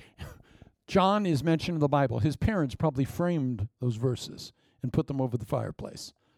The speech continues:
"That's my boy." The voice of one crying in the wilderness. The messenger of the voice after which the Lord shall come to his temple. John is in Isaiah, and Jesus sends back messages from Isaiah about the Messiah,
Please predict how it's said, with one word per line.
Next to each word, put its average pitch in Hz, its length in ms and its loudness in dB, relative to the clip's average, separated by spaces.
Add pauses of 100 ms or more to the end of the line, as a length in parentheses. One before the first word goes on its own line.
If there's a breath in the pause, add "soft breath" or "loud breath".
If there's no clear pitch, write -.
(120)
"That's 175 220 2
my 131 100 0
boy." 131 400 0 (1000)
The 151 80 4
voice 170 440 6
of 147 80 4
one 139 220 4
crying 127 320 0
in 120 60 -2
the 123 80 0
wilderness. 104 500 -2 (260 loud breath)
The 151 160 6
messenger 156 600 2
of 143 100 4
the 143 80 4
voice 143 460 2
after 139 320 2
which 131 240 0
the - 80 -2
Lord 127 320 2
shall 143 120 -2
come 135 220 -6
to 123 120 2
his 123 140 2
temple. 120 360 -2 (360 loud breath)
John 202 440 4
is 170 240 0
in 285 160 6
Isaiah, 139 600 4
and 139 160 -4
Jesus 135 420 0
sends 139 340 -4
back 127 280 -2
messages 123 640 -2
from 135 240 0
Isaiah 117 540 -2 (380 loud breath)
about 127 280 0
the 127 80 -2
Messiah, 120 760 -2